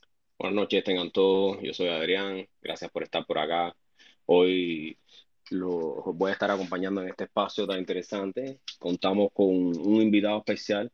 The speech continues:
el compañero Carlos Martínez, con quien estaremos conversando hoy sobre el tema principal del espacio de hoy por un tiempo.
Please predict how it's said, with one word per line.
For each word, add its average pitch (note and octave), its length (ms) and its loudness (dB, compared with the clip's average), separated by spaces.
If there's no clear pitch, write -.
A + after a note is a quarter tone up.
el E2 220 -4
compañero F2+ 480 2
Carlos G#2+ 300 2
Martínez, A2 460 2
con F#2+ 180 -2
quien F2+ 320 -4
estaremos F2 480 -2
conversando G2+ 560 2
hoy G2+ 200 4
sobre G2 500 -2
el F2+ 240 0
tema F#2+ 440 0
principal F#2 480 -2
del G2 120 0
espacio G2 480 -2
de G#2 80 2
hoy G#2+ 120 2
por A2 140 -2
un A2+ 140 0
tiempo. A2 360 0